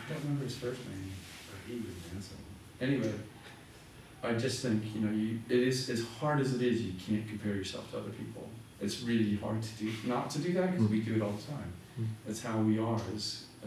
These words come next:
Speaker 1: as creatures, but in making art, it's really, it's a bit of a dangerous thing to do.
Speaker 2: Mm.
Speaker 1: It's hard not to.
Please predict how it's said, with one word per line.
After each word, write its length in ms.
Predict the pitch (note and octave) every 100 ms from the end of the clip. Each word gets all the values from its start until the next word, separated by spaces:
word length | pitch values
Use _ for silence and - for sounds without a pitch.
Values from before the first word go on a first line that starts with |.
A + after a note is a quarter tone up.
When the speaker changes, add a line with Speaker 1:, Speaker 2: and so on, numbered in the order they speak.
| G#2+
Speaker 1:
as 180 | A2 - - -
creatures, 380 | A2 A2 G2+ -
but 200 | G2+ G2+
in 80 | A2
making 320 | A2+ A2+ G#2+
art, 160 | G#2 - G#2
it's 160 | -
really, 360 | A2 G#2+ G#2 G2+ - - - - - - -
it's 120 | G#2+
a 20 |
bit 160 | A2+ A#2
of 80 |
a 60 | G#2
dangerous 560 | G2+ G#2 G#2 G#2 G2 -
thing 180 | G#2 G2+ -
to 40 |
do. 80 | G2
Speaker 2:
Mm. 140 | F#2 F#2+
Speaker 1:
It's 260 | A2+ A2+ -
hard 260 | A#2+ A2+
not 220 | G#2+ G2
to. 60 | -